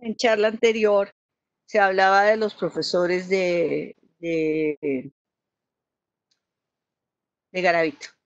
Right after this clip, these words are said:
Uno de los de su colegio se llamaba Luis María Lleras, fue, eh, el que dijo que Garavito era una persona que tenía un talento,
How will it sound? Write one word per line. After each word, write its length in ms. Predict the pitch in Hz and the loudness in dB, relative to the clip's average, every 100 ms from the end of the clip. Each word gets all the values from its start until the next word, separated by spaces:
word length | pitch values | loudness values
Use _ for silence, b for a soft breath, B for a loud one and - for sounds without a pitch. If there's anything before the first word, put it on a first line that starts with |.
| _ _ _ _ | _ _ _ _
Uno 320 | 254 254 277 | -4 0 2
de 180 | 285 269 | 2 2
los 880 | 247 226 214 - - - - - _ _ _ | 2 0 -2 -10 -12 -12 -14 -18 _ _ _
de 220 | 180 202 | -4 -4
su 300 | 185 - 214 - | -4 -6 -8 -6
colegio 560 | - 180 196 - 359 440 _ _ _ _ _ _ | -4 -2 0 0 -2 -4 _ _ _ _ _ _
se 220 | 202 190 | -8 -4
llamaba 1080 | 180 180 180 180 190 185 185 196 196 190 190 | 0 0 0 -2 0 0 2 2 2 0 -2
Luis 220 | 180 170 | -4 -6
María 380 | 170 165 160 165 | -4 -2 -2 -2
Lleras, 600 | 180 214 269 415 - - _ _ _ _ _ | 0 0 -2 -6 -12 -18 _ _ _ _ _
fue, 800 | 190 190 185 180 180 175 175 170 - | -6 -2 0 0 0 0 0 -2 -2
eh, 400 | 170 165 165 - | 0 0 -2 -8
el 180 | - 190 | -14 -12
que 140 | - 170 | -8 -8
dijo 360 | 170 - 208 | -6 -6 -6
que 140 | - 180 | -4 -2
Garavito 760 | 156 147 160 156 180 180 180 _ _ - | 0 0 -4 -6 -8 -6 -8 _ _ -10
era 220 | 185 170 | -6 -4
una 340 | 170 170 175 | -4 -4 -6
persona 440 | 175 170 - 170 165 | -8 -10 -8 -6 -6
que 120 | - | -8
tenía 360 | - 160 165 160 | -8 -4 -2 -2
un 160 | 160 | -2
talento, 760 | 190 175 175 165 - 180 175 | -2 -2 -4 -8 -6 -4 -4